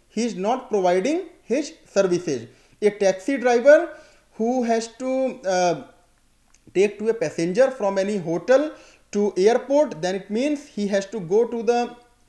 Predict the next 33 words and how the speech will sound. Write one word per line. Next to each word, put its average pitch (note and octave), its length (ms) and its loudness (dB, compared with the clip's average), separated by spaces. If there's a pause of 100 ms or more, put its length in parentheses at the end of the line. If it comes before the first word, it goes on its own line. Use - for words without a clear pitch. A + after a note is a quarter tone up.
(300)
hotel C4+ 580 4 (160)
to G3+ 220 -4
take, A#3 400 0
uh, G3+ 220 2 (840)
that F3+ 360 0
tourist. B3 460 0 (560)
Uh, F3 160 -2
if C4 240 -4
he C4 340 -2 (120)
doesn't G#3 760 0
go G#3 120 6
to A#3 160 -4
the A3+ 80 2
destination, A3 680 -2
then G#3 340 0
it G#3 200 -6
means D4+ 340 -2
he G#3 140 -4
is F#3+ 120 -6
not G#3+ 320 -4
providing F#3+ 460 0
his C4+ 300 -4 (260)
services F#3+ 720 -2 (180)
to F3+ 120 -4
his D4 260 -2 (120)
customers. E3 600 -6 (340)
It F3+ 160 -2
means C#4+ 240 -4
he A#3 200 -6
should C#4+ 300 -6
present G#3 360 0
at F3+ 320 -4
the E4 220 0